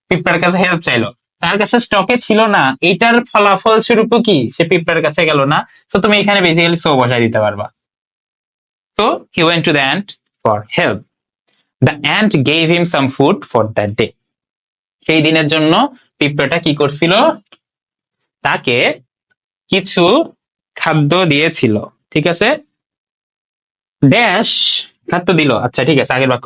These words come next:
গেল। Dash, the long winter was ahead and the grasshopper was really ob-, worried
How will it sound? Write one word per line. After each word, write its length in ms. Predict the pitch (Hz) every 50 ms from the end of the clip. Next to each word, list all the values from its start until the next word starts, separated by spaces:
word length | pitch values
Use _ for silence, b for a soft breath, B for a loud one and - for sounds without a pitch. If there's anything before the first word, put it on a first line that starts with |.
| 135 117
গেল। 120 | 120 107 101 117 131
Dash, 200 | 143 175 240 208 156 156
the 80 | 156 139 135
long 140 | 147 160 175 175 170
winter 260 | 165 156 147 180 180 160 139
was 140 | 143 143 131 131 120
ahead 240 | 131 156 208 269 262 - _ _ _ _ _ _ _ _ _ _ _ -
and 200 | - 135 147 147 143 135 147
the 80 | 165 247 247 156
grasshopper 500 | 127 120 120 - - 127 123 - 202 262 202 139
was 120 | 127 117 - 120 120
really 240 | 123 120 127 165 175 127
ob-, 180 | 113 113 127 - _ _ _ _ _ -
worried 440 | 135 127 127 131 139 175 247 269 190